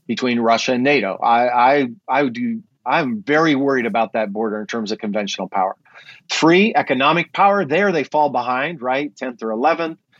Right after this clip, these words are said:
Uh, but they're not the basket case that we've thought about in the past. And then fourth, ideological power.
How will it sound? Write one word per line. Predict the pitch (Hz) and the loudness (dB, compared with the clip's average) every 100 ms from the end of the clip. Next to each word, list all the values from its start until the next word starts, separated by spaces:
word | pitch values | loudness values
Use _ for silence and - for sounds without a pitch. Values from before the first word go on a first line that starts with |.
| _ _ _ - | _ _ _ -2
Uh, | 120 117 117 117 117 | 2 4 4 4 2
but | 113 135 131 | 0 -4 0
they're | 131 | -2
not | 127 139 160 202 - | 0 2 2 2 -2
the | 147 | -2
basket | 175 156 147 139 131 | 2 2 0 -8 -8
case | 131 131 123 | -8 -8 -8
that | 123 117 | -10 -6
we've | 120 110 - | -6 -6 -2
thought | 139 135 | 0 2
about | 117 117 120 120 | 0 -2 -2 -8
in | |
the | 110 | -14
past. | - 190 156 113 120 - _ _ _ _ | -2 0 2 0 -4 -10 _ _ _ _
And | 170 | 0
then | 202 180 | 0 0
fourth, | - 240 254 220 - - - - | -4 0 4 4 2 -10 -20 -4
ideological | 160 165 165 170 214 175 143 120 | -2 0 0 2 2 2 -4 -8
power. | 101 113 101 90 | -8 -6 -6 -8